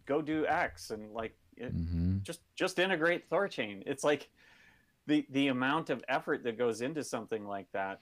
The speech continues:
Speaker 1: is incredible. Um,
Speaker 2: Mm-hmm.
Speaker 1: you know, and it's, it's not just one,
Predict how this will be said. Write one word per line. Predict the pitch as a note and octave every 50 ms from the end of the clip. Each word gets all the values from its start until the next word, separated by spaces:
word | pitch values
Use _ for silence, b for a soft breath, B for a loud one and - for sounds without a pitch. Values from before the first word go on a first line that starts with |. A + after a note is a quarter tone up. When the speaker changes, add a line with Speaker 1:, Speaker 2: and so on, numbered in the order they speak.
| _
Speaker 1:
is | - G#2 G#2 G2+ F#2+ - - - - - _ _ -
incredible. | A2+ G#2+ G2+ - C#3+ E3 E3+ B2+ G2 F#2+ F2+ G2 - _ _ _ -
Um, | A#2 A2+ A2 G#2+ G#2 G2+ G2 F#2 - F#2
Speaker 2:
Mm-hmm. | F2+ F2 E2 F2 E2+ E2
Speaker 1:
you | B2
know, | C3 A2 A2+
and | B2+ A#2+
it's, | B2 B2 - - - -
it's | C3+ B2+ - -
not | C#3+ D3+ D3
just | - D3 - - -
one, | - G#2+ A2+ C3 C3 C3